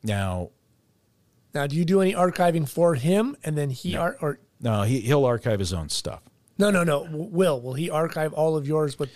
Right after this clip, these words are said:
Speaker 2: metadata?
Speaker 1: I will put it, no, I, I, I, uh, well, like every other photographer, you know, that does what we do on the planet, I use Photo Mechanic.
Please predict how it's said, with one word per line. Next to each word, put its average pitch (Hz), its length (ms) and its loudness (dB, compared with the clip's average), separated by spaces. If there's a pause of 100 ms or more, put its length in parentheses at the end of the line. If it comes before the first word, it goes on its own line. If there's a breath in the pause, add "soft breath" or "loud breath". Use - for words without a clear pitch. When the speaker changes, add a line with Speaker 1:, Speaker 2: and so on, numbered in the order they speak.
Speaker 2:
metadata? 180 440 2
Speaker 1:
I 165 80 8
will 202 140 10
put 196 220 6
it, 156 100 0
no, 143 260 8
I, 120 220 6
I, 143 160 4 (140)
I, 123 440 4
uh, - 220 -6
well, 139 340 6
like 131 420 0
every 123 220 2
other 107 140 4
photographer, 95 800 0 (400)
you 98 160 -2
know, 87 180 -2
that 78 140 -4
does 85 240 -2
what 82 120 -8
we 82 120 -6
do 82 160 -6
on 78 100 -6
the 78 60 -8
planet, 82 320 -6
I 78 80 -8
use 78 220 -8
Photo 78 260 -6
Mechanic. 71 540 -14